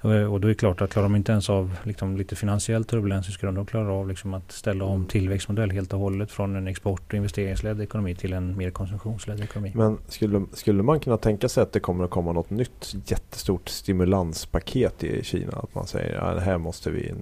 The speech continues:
Speaker 3: nu får vi investera ännu mer.
Speaker 2: Finansiera
Speaker 3: Även om det,
Speaker 2: till vad då,
Speaker 3: liksom,
Speaker 2: höll jag
Speaker 3: inte
Speaker 2: på att säga?
Speaker 3: verkar så mycket, men att bara för att, liksom, dra ut på.
Speaker 2: Ska man dra på sig ännu mer skulder då, helt enkelt?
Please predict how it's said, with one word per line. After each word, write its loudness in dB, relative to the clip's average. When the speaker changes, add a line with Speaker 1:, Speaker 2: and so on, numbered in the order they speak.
Speaker 3:
nu 2
får -6
vi -4
investera -4
ännu 0
mer. -6
Speaker 2:
Finansiera 4
Speaker 3:
Även 10
om 6
det, 10
Speaker 2:
till 8
vad -
då, 8
Speaker 3:
liksom, 8
Speaker 2:
höll 10
jag 6
Speaker 3:
inte 4
Speaker 2:
på 4
att 8
säga? 8
Speaker 3:
verkar 4
så 0
mycket, 0
men 0
att 0
bara 4
för 0
att, -4
liksom, -6
dra 6
ut 0
på. 0
Speaker 2:
Ska -6
man 4
dra 0
på 2
sig 0
ännu 4
mer 4
skulder 0
då, 0
helt -6
enkelt? -10